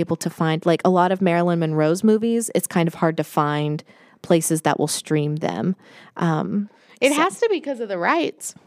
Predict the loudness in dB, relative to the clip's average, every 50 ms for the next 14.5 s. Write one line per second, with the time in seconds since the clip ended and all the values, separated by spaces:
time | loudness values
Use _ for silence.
0 | _ 2 2 4 4 4 0 -2 -2 4 4 4 4 6 4 4 4 4 4 2
1 | 2 4 2 -2 2 2 2 2 4 2 2 4 4 2 2 2 0 -2 -4 -4
2 | -4 -10 _ 2 4 6 6 6 4 4 4 2 2 0 _ _ _ _ _ _
3 | -20 -12 0 2 2 2 2 2 0 -2 2 0 0 0 4 2 4 4 4 2
4 | 2 4 4 2 2 2 0 -2 -6 -8 2 4 4 6 6 4 4 4 2 2
5 | 4 0 0 2 2 2 2 2 0 -2 -4 -2 -2 -2 0 0 2 2 2 2
6 | 2 0 -2 -8 -2 2 2 2 4 4 2 4 4 2 2 2 0 2 0 0
7 | -2 -2 -6 -6 -4 -2 0 2 4 4 2 0 -2 -6 -14 -14 -16 -8 2 4
8 | 4 6 6 4 4 2 2 2 0 -2 -4 0 0 2 2 2 0 0 -2 2
9 | 2 4 4 4 2 2 0 0 0 2 2 2 0 2 2 2 2 2 0 -4
10 | -6 -2 0 2 2 2 2 0 -2 -2 2 2 2 2 4 2 0 0 2 2
11 | 2 2 2 -2 -2 -4 -4 -4 -4 -4 -2 0 0 2 2 2 2 0 -2 -2
12 | -4 0 0 0 2 2 0 0 0 0 0 0 0 -2 -4 -2 -2 -4 -4 -2
13 | 0 0 0 0 0 -2 -2 0 0 0 0 -2 -4 -6 -8 -6 0 0 0 2
14 | 4 2 2 2 2 2 0 0 0